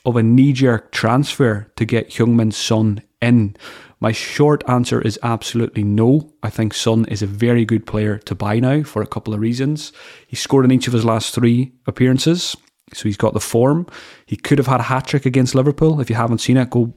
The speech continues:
back and watch the highlights and, you know, a couple of chances that Son missed in that game. Those are positives for me. He's getting into very good positions. I think a big factor with Tottenham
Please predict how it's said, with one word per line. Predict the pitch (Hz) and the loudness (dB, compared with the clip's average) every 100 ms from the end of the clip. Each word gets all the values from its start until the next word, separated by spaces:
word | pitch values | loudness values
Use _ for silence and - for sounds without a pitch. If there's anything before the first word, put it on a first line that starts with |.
| - - | -12 -4
back | 107 - | -4 0
and | 117 | 0
watch | 107 - | 0 -2
the | 98 | -6
highlights | 117 127 135 131 - | -2 2 2 0 -2
and, | 107 101 _ | -2 -4 _
you | - | -6
know, | 104 | -6
a | - | -4
couple | 107 110 | -2 -2
of | |
chances | 104 107 104 104 | 0 -2 -2 -6
that | 101 - | -8 -4
Son | 107 110 104 | 0 0 2
missed | 113 143 - 143 | 0 0 -2 2
in | |
that | 139 135 | 2 2
game. | 139 139 139 117 | 0 2 2 -2
Those | 123 117 113 - | -2 -2 -2 -6
are | 104 | -8
positives | - 113 110 110 107 | -2 0 0 -4 -6
for | - | -2
me. | 110 127 143 143 - - | 2 4 4 0 -16 -12
He's | 107 - | -10 -2
getting | 113 107 | 0 2
into | 107 | 2
very | 104 107 | 4 2
good | 107 - | 0 -4
positions. | 110 120 - 120 113 - - - - | -4 -2 -2 -2 -4 -8 -18 -20 -8
I | 156 | -2
think | 190 170 | 2 2
a | |
big | 160 147 | 2 0
factor | 147 143 139 | 0 0 2
with | 123 - | 0 2
Tottenham | 123 123 120 113 | -2 0 2 0